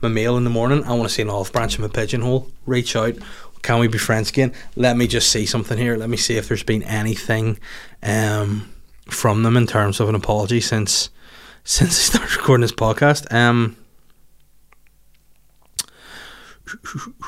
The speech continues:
let me just see. And, uh, by the way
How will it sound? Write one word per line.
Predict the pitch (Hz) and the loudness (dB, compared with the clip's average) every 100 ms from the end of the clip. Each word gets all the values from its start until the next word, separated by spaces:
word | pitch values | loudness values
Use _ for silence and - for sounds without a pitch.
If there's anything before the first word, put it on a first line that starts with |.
| - - - - - - - - - - - - - - - - - - - - - - - - - - | -16 -16 -16 -14 -16 -10 -6 -6 -6 -8 -12 -14 -20 -20 -20 -20 -20 -20 -18 -18 -18 -20 -20 -20 -20 -16
let | - 87 | -12 -10
me | 104 | -8
just | 98 - | -6 -6
see. | 85 87 - | -6 -8 -2
And, | 110 104 | -2 -2
uh, | 98 | -4
by | - 104 | -2 -2
the | 95 | -2
way | 92 - | -6 -8